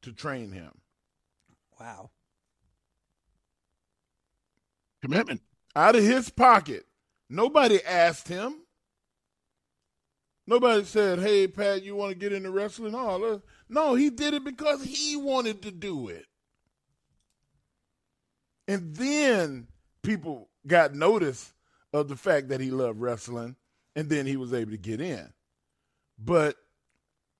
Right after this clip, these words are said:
Speaker 1: it was the fact that he wanted it. I live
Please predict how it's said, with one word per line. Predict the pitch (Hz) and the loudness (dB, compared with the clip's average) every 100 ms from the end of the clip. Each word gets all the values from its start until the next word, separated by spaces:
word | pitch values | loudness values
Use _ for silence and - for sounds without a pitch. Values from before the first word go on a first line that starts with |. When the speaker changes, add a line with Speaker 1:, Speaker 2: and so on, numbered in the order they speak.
| _ _ _ _ _ - | _ _ _ _ _ -2
Speaker 1:
it | 175 | 0
was | 185 143 | 0 -4
the | |
fact | 143 190 170 131 | -6 -2 -2 -4
that | 131 | -6
he | 113 170 156 | -6 -10 -8
wanted | 135 131 117 98 | -6 -6 -8 -12
it. | 92 - _ _ _ _ | -14 -18 _ _ _ _
I | 220 | 4
live | 269 226 190 165 156 | 6 4 4 4 0